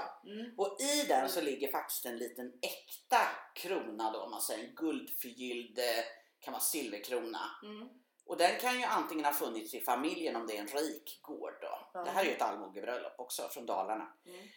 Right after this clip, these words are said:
Speaker 2: Eh, om det var en rik gård så kan det ha funnits ett dräktsilver med en sån här krona, familjekrona.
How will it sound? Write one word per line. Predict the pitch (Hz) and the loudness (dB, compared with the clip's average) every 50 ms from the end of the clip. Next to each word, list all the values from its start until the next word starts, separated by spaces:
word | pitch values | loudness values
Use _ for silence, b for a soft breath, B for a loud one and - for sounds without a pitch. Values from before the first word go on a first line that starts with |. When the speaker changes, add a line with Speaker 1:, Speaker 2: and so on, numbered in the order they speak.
| B B _ | B B _
Speaker 2:
Eh, | - 123 120 120 117 117 113 113 110 107 113 - - | -8 -4 -2 -2 0 0 0 0 0 0 0 0 -2
om | 135 139 | -2 0
det | 139 139 | 4 8
var | 139 135 135 | 8 8 8
en | 139 | 8
rik | 160 190 196 180 156 - | 6 4 4 2 0 -4
gård | - 135 120 113 | -2 0 0 0
så | - - - | -2 -6 -4
kan | 131 120 | -4 -2
det | 117 - | 0 0
ha | - | 0
funnits | - - 135 131 156 - - | 2 0 2 2 0 0 -2
ett | - - - | -2 -4 -2
dräktsilver | - - - - - - - 120 107 104 117 117 | -2 -2 0 2 0 0 0 0 -2 -2 -4 -2
med | 123 147 180 185 175 - - | 0 0 2 2 2 2 0
en | 107 | -4
sån | - - 160 143 | -8 -10 -10 -8
här | 123 - - | -10 -8 -8
krona, | - 160 156 156 - - - | -4 -4 -4 -6 -6 -14 -10
familjekrona. | - - 127 127 113 101 - - 131 127 127 110 - - | -8 -6 -6 -6 -6 -6 -2 0 0 0 0 -2 -6 -8